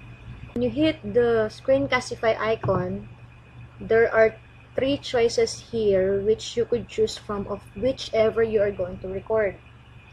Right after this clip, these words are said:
The first is the browser tab. If you choose the browser tab,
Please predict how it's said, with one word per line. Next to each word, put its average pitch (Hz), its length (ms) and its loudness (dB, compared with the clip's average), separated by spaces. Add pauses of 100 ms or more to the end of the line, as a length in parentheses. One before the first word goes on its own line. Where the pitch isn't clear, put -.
(220)
The 208 100 -2
first 247 320 6
is - 80 -8
the 214 140 0
browser 190 420 0
tab. 185 400 -2 (840)
If 233 200 4
you 247 340 0
choose 302 280 0
the 226 340 2
browser 233 440 4
tab, 180 440 -2